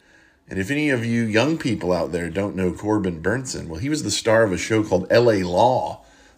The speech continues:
that I, that I am even too young to remember. But I, I seem to remember my parents watching it. He's also, uh, in the Major League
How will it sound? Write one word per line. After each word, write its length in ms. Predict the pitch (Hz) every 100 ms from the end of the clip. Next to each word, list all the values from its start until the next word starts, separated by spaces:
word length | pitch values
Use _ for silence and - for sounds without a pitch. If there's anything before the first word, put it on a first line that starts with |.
| -
that 120 | 101
I, 280 | 113 156 151
that 240 | 104 110
I 220 | 120 151 160
am 340 | 127 82 95
even 280 | 98 92 87
too 120 | 95
young 360 | 87 82 78 64
to 140 | -
remember. 440 | 87 80 73 65 65
But 140 | 117
I, 180 | 123 -
I 40 | 110
seem 260 | - 170
to 60 | 160
remember 280 | 147 123 110
my 120 | 95
parents 480 | 92 95 85 71 -
watching 340 | - - -
it. 240 | - - - _ _ _ _ _
He's 140 | - 120
also, 640 | 147 156 147 131 123 113
uh, 260 | 98 101 -
in 320 | 107 107 98
the 160 | 95 92
Major 440 | 92 120 110 110
League 580 | 101 110 127 127 131